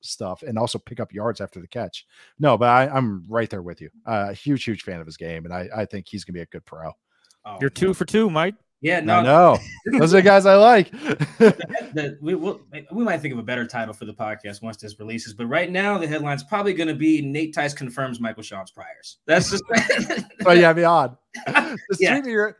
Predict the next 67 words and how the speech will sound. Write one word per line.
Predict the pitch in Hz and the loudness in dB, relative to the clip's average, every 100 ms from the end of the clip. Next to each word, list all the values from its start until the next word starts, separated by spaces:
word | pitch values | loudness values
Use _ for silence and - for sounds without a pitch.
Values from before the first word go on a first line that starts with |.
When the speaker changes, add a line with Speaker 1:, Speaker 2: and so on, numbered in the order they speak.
| 208 | -12
Speaker 1:
just | 202 | -4
text | 214 214 | -2 -2
me | 214 | -4
your | 180 | -4
prior, | 165 185 160 151 156 160 | -4 0 0 0 -2 0
all | 147 | 0
the | 156 | 0
ones | 147 147 | -4 -4
that | 135 | -4
you | |
want. | 127 131 120 | 0 0 2
I'll | 120 | -2
be | 117 | -2
like, | 123 170 | -4 -2
"Oh, | 220 | -2
okay, | 180 165 | -2 -4
okay, | 160 143 147 | -4 -4 -6
we'll | 135 | -8
talk | 160 139 | -6 -6
about | 139 | -8
these | 120 120 | -10 -16
three," | - 113 95 | -14 -12 -12
'cause | - 107 | -10 -8
then | 110 | -8
we | 107 | -8
can, | 117 110 | -10 -10
uh, | 107 | -10
can | - 131 | -12 -10
concur | 139 - 135 113 | -10 -6 -4 -4
with | 107 | -8
everything. | 110 101 98 87 107 - - | -10 -12 -16 -18 -20 -20 -12
Speaker 2:
Which | 147 147 | -12 -8
it | 160 | -8
helps | 156 165 151 | -2 -2 -2
'cause | - 147 | -6 -6
I | 143 | -6
think, | 175 156 120 | -6 -10 -14
'cause, | 120 147 | -10 -8
you | 147 | -6
know, | |
me | 135 165 | -6 -6
and | - | -6
Chris | 143 143 | -8 -8
are | 120 | -6
Washington | 117 117 107 104 | -8 -8 -16 -18
State | 107 87 | -16 -16
grads, | 101 95 92 92 | -16 -16 -16 -20
and, | 92 | -20
and | 107 113 | -20 -14
we | 120 | -6
had | 127 120 | -4 -4
Deontay | 120 117 113 113 | -4 -4 -6 -10
to | 104 | -12
talk | 107 104 | -10 -12
about | 101 104 101 | -10 -12 -12
the | - | -14
front | 120 104 | -14 -12
seven. | - 101 98 104 | -12 -12 -12 -12
He, | 120 110 _ | -10 -12 _
Speaker 1:
Yeah. | 110 104 | -10 -10
Speaker 2:
he | |
broke | 120 131 120 | -8 -8 -8
my | 113 | -6
heart | 113 107 | -4 -4
about | 101 101 92 | -6 -8 -8
Deion | 98 95 95 | -10 -10 -12
Henley. | 92 92 92 - | -16 -20 -20 -20